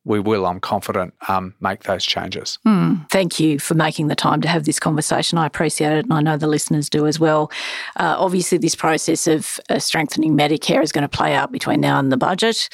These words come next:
Speaker 2: So we'll keep in touch, uh,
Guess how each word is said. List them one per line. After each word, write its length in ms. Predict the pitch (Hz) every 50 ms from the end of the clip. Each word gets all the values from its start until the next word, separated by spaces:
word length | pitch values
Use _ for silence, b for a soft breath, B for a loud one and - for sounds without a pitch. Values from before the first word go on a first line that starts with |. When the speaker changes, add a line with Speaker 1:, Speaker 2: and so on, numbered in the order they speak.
| B B B B B B B
Speaker 2:
So 460 | - - - 151 143 151 - - 294 - - -
we'll 180 | - - 139
keep 240 | - - - - -
in 120 | 131 127
touch, 420 | - - - - - - - - - - -
uh, 400 | - - - 123 123 123 -